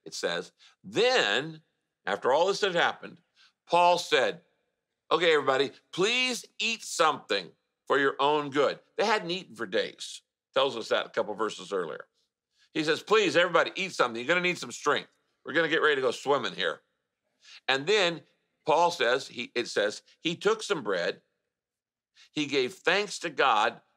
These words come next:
before all of them." In other words, he publicly blessed it, prayed for it, expressed gratitude to God. And it says, "And he ate it." And it says, "Then everyone was encouraged."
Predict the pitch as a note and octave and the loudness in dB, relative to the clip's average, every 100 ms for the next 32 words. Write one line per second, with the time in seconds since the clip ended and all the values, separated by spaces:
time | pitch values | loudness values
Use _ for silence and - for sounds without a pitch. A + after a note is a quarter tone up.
0 | _ C3 - D#3+ D3 D#3+ F#3+ B2+ G2+ A2 | _ -4 2 4 6 6 6 4 0 -4
1 | F2 A2+ A#2+ A#2 A2+ - - F#3 F3+ F#3 | -8 -2 0 0 -4 -6 -6 -2 0 -2
2 | - D#3 D3 F#2 B2+ C#3 - - C#3+ - | -4 -4 -6 -4 0 0 -2 -6 -6 -8
3 | - _ _ C3+ C3+ - B2 A#2 - _ | -20 _ _ 0 0 0 0 0 -4 _
4 | - - A#2+ - B2 B2 A#2+ B2 A2 G2 | -6 -2 -2 0 0 0 -2 -10 -6 -4
5 | E2 E2 _ _ _ _ _ - A2+ A2 | -4 -8 _ _ _ _ _ -6 -4 -4
6 | - A2+ G#2 G2+ - _ _ G#2 G2 - | -2 0 0 -4 -14 _ _ -8 -6 -4
7 | G#2+ F#2 - - _ _ _ _ _ _ | -4 -4 -12 -20 _ _ _ _ _ _
8 | _ _ _ _ _ G#2+ G#2+ - A2 G2 | _ _ _ _ _ -6 -6 -4 -4 -4
9 | F2 A2+ B2 C#3 C3+ _ _ B2+ B2+ G#2+ | -4 -2 -2 -4 -12 _ _ -2 -2 -4
10 | F#2+ E2 E2 - _ _ _ _ F#2 E2+ | -8 -10 -12 -16 _ _ _ _ -8 -6
11 | F#2 F2+ - F2+ D#2+ D2+ - - | -8 -10 -6 -6 -6 -12 -18 -20